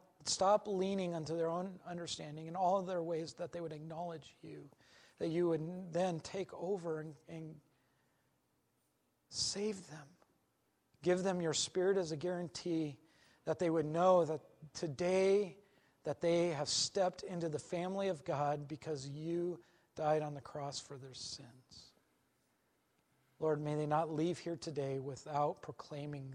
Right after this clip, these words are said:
that, that they would turn to somebody today as they leave and say, "You know what? Today I gave my life to the Lord because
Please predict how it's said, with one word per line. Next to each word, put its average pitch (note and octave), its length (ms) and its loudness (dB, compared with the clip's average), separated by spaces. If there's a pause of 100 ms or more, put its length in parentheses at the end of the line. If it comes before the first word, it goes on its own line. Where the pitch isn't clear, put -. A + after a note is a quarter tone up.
that, B2 480 -14 (960)
that D3 100 -6
they D3+ 120 4
would C#3+ 140 0
turn E3+ 300 -4
to D3+ 80 -8
somebody D#3 560 -4
today C3 560 -10 (140)
as C3+ 80 -10
they D3+ 120 -2
leave C#3+ 200 -4
and B2+ 100 -10
say, D3 120 -8
"You D3 80 -6
know D#3+ 120 0
what? D#3 320 0 (520)
Today D3+ 440 4
I C3+ 100 2
gave C#3+ 280 -2
my C#3 140 -6
life C3 380 -6 (260)
to - 120 -12
the C3 60 -8
Lord B2+ 460 -10
because C#3 520 -6